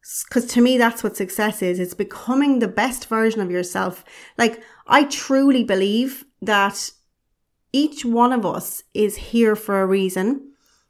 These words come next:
I believe you're here for a reason. I believe you're here to make your mark on the world. But until you learn the lessons that life is throwing at you, you cannot do that. And most people stay in pain.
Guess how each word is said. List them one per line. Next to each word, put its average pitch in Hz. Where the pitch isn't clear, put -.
I 233
believe 220
you're 240
here 226
for 185
a 180
reason. 180
I 220
believe 226
you're 226
here 214
to 196
make 190
your 185
mark 196
on 185
the 180
world. 185
But 220
until 233
you 294
learn 240
the 208
lessons 202
that 185
life 196
is 185
throwing 185
at 233
you, 185
you 202
cannot 208
do 220
that. 139
And 240
most 302
people 269
stay 208
in 175
pain. 214